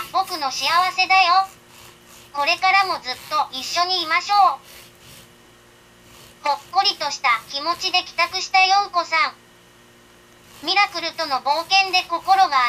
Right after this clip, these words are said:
温かくなり、寒い季節も乗り越えられる力をもらったのでした。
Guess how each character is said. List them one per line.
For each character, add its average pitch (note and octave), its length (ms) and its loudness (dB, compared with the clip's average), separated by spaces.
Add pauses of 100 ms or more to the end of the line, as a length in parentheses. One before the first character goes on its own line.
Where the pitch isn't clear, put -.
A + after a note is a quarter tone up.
温 F4+ 300 2
か G4 140 2
く D4+ 120 -12
な D4 140 0
り、 C4 180 -8 (380)
寒 D4+ 260 -2
い F4+ 60 -4
季 - 120 -14
節 F#4+ 280 -2
も C4+ 160 -2
乗 B3 120 -4
り D#4+ 100 -2
越 E4+ 120 0 (140)
え - 20 4
ら F#4+ 120 6
れ F#4+ 200 4
る F4 60 -8
力 F4+ 420 4
を D4 60 -2
も B3+ 140 -2
ら D#4 100 0
っ E4 120 -8
た F#4+ 140 4
の F#4+ 140 -2
で E4 120 -4
し - 120 -12
た。 C4 180 0